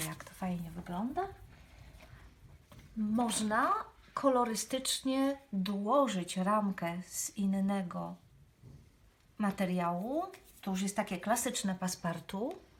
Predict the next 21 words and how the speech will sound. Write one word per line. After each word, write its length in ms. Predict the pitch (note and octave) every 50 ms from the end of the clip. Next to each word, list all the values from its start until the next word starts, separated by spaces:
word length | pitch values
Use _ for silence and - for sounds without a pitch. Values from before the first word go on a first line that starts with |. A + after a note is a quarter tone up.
| - - - - - - - - - - - - - -
Ale 240 | A#3 D#4+ F#4+ E4+ - - -
miało 280 | B3+ E4+ G4 G#4+ G#4
być 240 | G4 - E4 E4+ -
jeszcze 300 | D#4+ F4 E4+ - - E4 E4 E4 E4+ - - - -
coś 500 | - - - E4+ E4+ E4+ - - - -
dziwnego 680 | - B3 - C#4+ D4 C4 C#4 C#4 C#4 A3 F#3+ F#3 F3
w 80 | - -
tej 180 | - F#3+ F#3
pracy. 600 | F#3 - F#3+ F#3 F3 D#3+ - - - A#3 C#4+ F4 F#4 - - - - - - - - -
Więc 180 | - C4 - -
słuchajcie, 500 | - - - E4+ E4 - - A3 G#3 G#3 - - - -
tutaj 400 | - G3+ F#3+ - A#3 A#3 C4+ D#4 D4+ - -
po, 420 | B3 A#3+ A3+ A3+ A3+ A3+ - - - - A#3
y, 880 | A3 A3 G#3+ A3 A3 A3 A3 A3 G#3 - - - - - - - - -
odklejeniu 640 | A3+ - - A#3+ A3 A#3 C#4+ D#4 D4 C4+ A#3 G#3+
ramki 520 | G#3 G#3 B3 C#4 D4+ - - E4 E4+ E4+ - - - - - - _ -
ta 120 | - F#4+
strzałka 720 | - - - - D4 C4+ C4 C4+ C4+ - C4+ B3+ B3+ C4+ C#4 - - - - - - - - _ -
może 500 | A3+ A3+ A#3 A3 A3 A3+ A#3 A#3 A#3 A#3+ A#3 - -
po 80 | - F4+
prostu 580 | - G3+ G#3 G3 - - - A#3 A3+ A#3 A3+